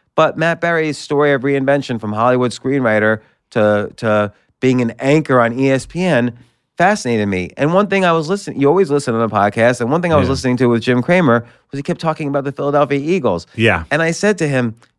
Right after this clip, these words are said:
Speaker 1: "Jim, you have such passion for this. You know, why don't you, if you called up the C E O of E S P N, he's gonna take your call 'cause you're Jim Cramer, and just write an article about the Philadelphia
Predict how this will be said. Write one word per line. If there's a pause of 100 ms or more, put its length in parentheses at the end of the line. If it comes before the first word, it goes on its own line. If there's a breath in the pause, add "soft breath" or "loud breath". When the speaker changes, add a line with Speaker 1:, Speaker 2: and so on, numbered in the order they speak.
(340)
Speaker 1:
"Jim,
you
have
such
passion
for
this. (720)
You
know, (220)
why
don't
you, (400)
if
you
called
up (680)
the
C
E
O
of
E
S
P
N,
he's
gonna
take
your
call
'cause
you're
Jim
Cramer, (300 soft breath)
and
just
write
an
article (200 soft breath)
about
the
Philadelphia